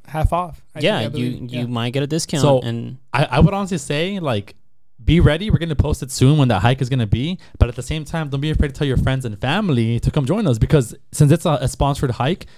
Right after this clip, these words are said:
Speaker 3: we're not doing a long hike. So I, I don't wanna say it's gonna be too challenging. It's gonna be a couple miles, but, like, we're gonna have the company that are sponsoring us and, like, you know, and talking about their, their, their, what, what they do and everything.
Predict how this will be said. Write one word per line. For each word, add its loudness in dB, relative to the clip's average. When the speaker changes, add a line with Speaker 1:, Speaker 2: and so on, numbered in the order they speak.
Speaker 3:
we're 6
not 2
doing 0
a 0
long 2
hike. -2
So -2
I, 0
I 2
don't 2
wanna 0
say 0
it's 0
gonna 0
be 0
too -2
challenging. -2
It's -14
gonna 6
be 8
a 6
couple 0
miles, 2
but, 0
like, -2
we're 6
gonna 2
have 0
the 4
company 4
that 2
are 4
sponsoring 0
us 0
and, 0
like, -2
you -2
know, -4
and -4
talking 0
about -2
their, 0
their, -2
their, -6
what, 2
what 4
they -2
do 4
and 2
everything. 0